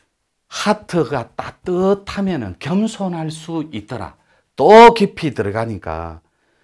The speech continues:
어머니 같은 참된 사랑은 내 스스로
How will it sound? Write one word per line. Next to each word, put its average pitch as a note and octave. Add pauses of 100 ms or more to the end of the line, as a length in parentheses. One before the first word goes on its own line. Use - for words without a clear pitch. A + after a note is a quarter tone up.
(140)
어머니 F2
같은 D2+
참된 F3
사랑은 E2+ (680)
내 G#2
스스로 B2+